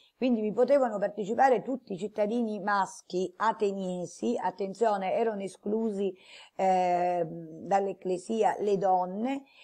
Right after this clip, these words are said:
eh, gli schiavi e anche gli stranieri. Allora, eh, l'ecclesia che cosa faceva? Eleggeva gli arconti, che stavano, i nove arconti, no? Che stavano in carica, eh, per un anno,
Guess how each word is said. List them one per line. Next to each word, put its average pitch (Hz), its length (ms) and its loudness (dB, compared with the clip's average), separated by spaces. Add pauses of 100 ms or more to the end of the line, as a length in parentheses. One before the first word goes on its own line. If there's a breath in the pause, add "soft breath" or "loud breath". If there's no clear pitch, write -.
(160 loud breath)
eh, 180 340 6
gli 262 160 0
schiavi 190 840 2
e 233 120 6
anche 202 360 2
gli 180 160 -4
stranieri. 175 800 -4 (640 loud breath)
Allora, 202 600 6
eh, 202 240 2
l'ecclesia 247 800 2
che 214 160 -6
cosa 226 300 2
faceva? 180 680 0
Eleggeva 226 580 2
gli 202 120 2
arconti, 202 840 0 (240 soft breath)
che 208 140 -4
stavano, 196 540 2
i 190 80 -8
nove 208 180 0
arconti, 185 640 0
no? 233 140 2
Che 214 120 -4
stavano 196 400 -2
in 180 140 -10
carica, 185 600 0 (400 loud breath)
eh, 180 640 0
per 233 160 8
un 196 140 -4
anno, 180 500 -4